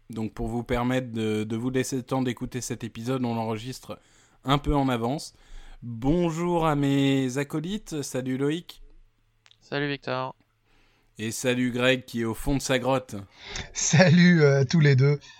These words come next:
Speaker 3: Oui, petite semaine de vacances, donc, euh, j'espère que le son sera bon, mais je pense que oui. Bonsoir à tous.
Speaker 1: Mais oui, y a pas de raison.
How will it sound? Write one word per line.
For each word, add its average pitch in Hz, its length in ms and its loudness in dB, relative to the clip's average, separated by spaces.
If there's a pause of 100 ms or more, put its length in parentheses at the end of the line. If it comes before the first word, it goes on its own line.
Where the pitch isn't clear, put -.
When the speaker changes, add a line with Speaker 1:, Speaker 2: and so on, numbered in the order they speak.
(120)
Speaker 3:
Oui, 165 140 6
petite 156 180 2
semaine 160 280 4
de 147 60 6
vacances, 147 480 4
donc, 131 280 2
euh, 123 180 2 (300)
j'espère 139 340 2
que - 80 -4
le 143 60 4
son 151 180 4
sera 143 240 4
bon, 151 300 4
mais 127 100 4
je 117 100 -2
pense 143 200 -2
que - 100 -2
oui. 113 460 0
Bonsoir 135 380 2
à 131 60 4
tous. 120 280 -8 (1120)
Speaker 1:
Mais 113 160 -6
oui, 120 160 -2
y 107 80 -4
a 107 40 -4
pas 135 120 -2
de 123 60 -2
raison. 123 360 0